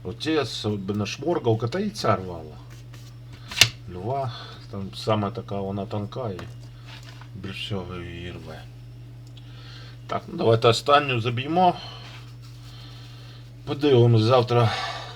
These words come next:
буду знімати. Може, вже, наверное, зніму, як шоколадом набиваю.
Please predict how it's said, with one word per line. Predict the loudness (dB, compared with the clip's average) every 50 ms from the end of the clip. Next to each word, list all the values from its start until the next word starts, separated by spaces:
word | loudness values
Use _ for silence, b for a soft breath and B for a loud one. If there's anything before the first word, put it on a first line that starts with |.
| B
буду | -2 0 2 2 2
знімати. | 0 0 0 4 6 4 4 4 0 -6 -2
Може, | 0 0 0 0 -2
вже, | -2 0 0 0 -2 -2 -2
наверное, | -2 0 2 2 2 0 0
зніму, | 0 0 0 2 4 4 4
як | 4 2 -2 -4
шоколадом | -8 -4 0 2 4 4 4 4 2 -2 -2
набиваю. | -4 -4 -2 -2 0 2 2 2 2 0 -2